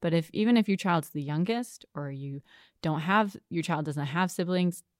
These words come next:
there are babies being born all around the world. Like, there's an easy way to bring this up. And so she had questions. And so we started with the sperm and the egg, and then we went next level. The sperm gets to the egg by the penis going in the vagina,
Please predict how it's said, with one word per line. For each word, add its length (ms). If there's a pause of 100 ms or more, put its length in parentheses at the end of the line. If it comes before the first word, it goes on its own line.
(120)
there 200
are 40
babies 400
being 220
born 160
all 140
around 180
the 80
world. 280
Like, 160
there's 220
an 140
easy 280
way 200
to 100
bring 240
this 220
up. 260
And 140
so 120
she 280
had 260
questions. 640
And 140
so 100
we 100
started 440
with 280 (240)
the 60
sperm 280
and 100
the 120
egg, 320 (400)
and 200
then 140
we 140
went 280
next 280
level. 440 (160)
The 140
sperm 420
gets 280 (220)
to 160
the 180
egg 220
by 140
the 80
penis 360
going 300
in 120
the 60
vagina, 520